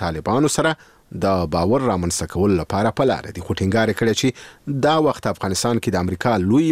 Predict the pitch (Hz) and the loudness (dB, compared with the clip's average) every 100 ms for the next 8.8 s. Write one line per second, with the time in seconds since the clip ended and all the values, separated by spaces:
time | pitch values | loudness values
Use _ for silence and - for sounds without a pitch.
0 | 147 139 123 113 104 98 92 90 - 135 | 2 2 2 0 0 -2 -2 -4 0 2
1 | 127 95 87 117 156 - 165 165 - - | 4 0 0 2 2 0 -2 -2 -8 -20
2 | - 180 175 165 175 170 165 151 127 104 | -8 -2 0 0 0 2 2 2 0 0
3 | 101 90 120 165 117 - 101 95 101 101 | -2 0 2 2 0 -6 -4 -2 0 0
4 | 85 92 98 87 143 - 180 - - - | 0 0 0 2 0 2 0 -2 -20 -8
5 | 160 143 - 95 131 143 98 104 131 151 | 0 0 0 2 2 4 0 2 2 4
6 | 123 87 - 82 80 117 135 - 160 175 | 2 -2 -4 -6 0 0 2 2 0 -2
7 | - _ - 90 92 139 - 76 85 113 | -10 _ -8 -2 2 0 -2 -6 0 0
8 | - - 120 101 65 82 90 | -2 -4 -2 -2 -4 -6 -2